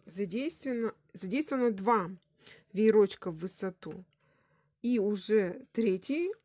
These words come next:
условно обозначенный раппорт в высоту – это повторение первого раппорта. То есть здесь вот уже количество веерочков чередуется. Три,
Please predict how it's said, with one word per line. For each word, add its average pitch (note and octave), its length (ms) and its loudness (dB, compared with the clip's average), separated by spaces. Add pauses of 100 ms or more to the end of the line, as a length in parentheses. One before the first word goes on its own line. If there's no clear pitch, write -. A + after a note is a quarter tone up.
(1040)
условно B3 540 2
обозначенный A3+ 800 2
раппорт A3+ 580 4 (300)
в F#3 80 -12
высоту – A3 680 -2 (380)
это C#4+ 240 -2
повторение A3 800 0
первого F3+ 460 0
раппорта. F3 580 -12 (920)
То G#3 120 -2
есть G3 120 -2
здесь D#4 320 -4
вот A3 200 -4 (220)
уже G#3 220 -4
количество A3 500 -2
веерочков G3+ 680 -2
чередуется. F#3 720 -4
Три, C4 440 -2